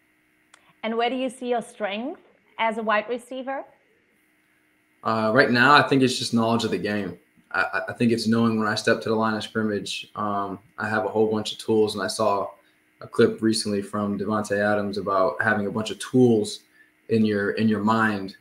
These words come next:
Speaker 2: when you step to the line of scrimmage, no matter if it's press coverage, zone coverage, man, um,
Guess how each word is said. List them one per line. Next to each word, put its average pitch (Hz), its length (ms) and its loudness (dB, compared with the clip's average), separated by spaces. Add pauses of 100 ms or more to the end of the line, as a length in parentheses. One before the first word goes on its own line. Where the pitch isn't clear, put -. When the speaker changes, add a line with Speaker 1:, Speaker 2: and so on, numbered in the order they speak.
(140)
Speaker 2:
when 107 140 -2
you 98 80 -4
step 104 220 2
to 110 80 -2
the 107 60 0
line 107 140 0
of 98 80 -4
scrimmage, 101 580 -2
no 107 120 -2
matter 104 320 2
if 98 120 -6
it's 95 140 -6
press 127 320 4
coverage, 113 460 4
zone 113 340 2
coverage, 107 640 0
man, 110 640 0 (600)
um, 101 600 -4